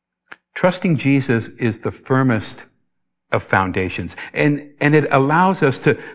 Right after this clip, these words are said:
to build our faith without worrying about what tomorrow is going to bring.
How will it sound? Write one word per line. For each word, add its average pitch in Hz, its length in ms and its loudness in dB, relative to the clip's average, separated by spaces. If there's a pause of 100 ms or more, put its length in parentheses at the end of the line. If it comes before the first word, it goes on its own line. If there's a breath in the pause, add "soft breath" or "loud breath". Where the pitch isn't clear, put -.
to 120 300 0 (260)
build 175 240 4
our 135 140 6
faith 123 340 2
without 151 460 2 (240)
worrying 135 500 4
about 117 300 2
what 135 160 -2
tomorrow 143 560 -2 (240 loud breath)
is 120 140 -4
going 131 220 0
to 127 120 -2
bring. 120 520 -2